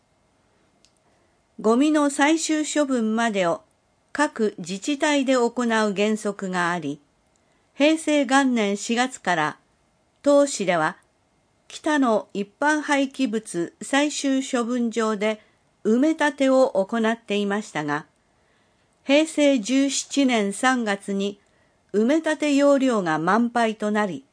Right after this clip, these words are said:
役目を終えました。それ以降は、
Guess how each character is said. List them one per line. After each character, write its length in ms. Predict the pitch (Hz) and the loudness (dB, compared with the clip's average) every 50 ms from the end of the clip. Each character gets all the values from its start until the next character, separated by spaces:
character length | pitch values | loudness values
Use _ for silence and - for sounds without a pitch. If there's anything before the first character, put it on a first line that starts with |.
| _ _ _ _ _ _ _ - | _ _ _ _ _ _ _ -4
役 320 | - 180 196 - - 285 | -2 -2 -2 -2 -2 -2
目 180 | 285 294 294 254 | 0 0 0 0
を 200 | 180 160 143 - - | 0 -2 -2 -2 -4
終 160 | 170 175 185 | -4 -2 -2
え 80 | 196 190 | -2 -2
ま 140 | 180 180 | -2 -6
し 160 | 196 - - - | -8 -10 -14 -12
た。 200 | - 135 123 _ _ _ _ _ _ _ _ _ _ _ _ _ _ _ _ _ _ _ _ _ _ _ _ _ _ _ _ _ _ _ _ | -10 -10 -10 _ _ _ _ _ _ _ _ _ _ _ _ _ _ _ _ _ _ _ _ _ _ _ _ _ _ _ _ _ _ _ _
そ 200 | - - 262 269 | -4 0 2 4
れ 180 | 285 277 277 | 4 4 4
以 80 | 302 285 | 2 0
降 260 | 285 - 247 220 202 | 0 0 0 2 2
は、 220 | 185 170 170 190 | 2 2 0 -2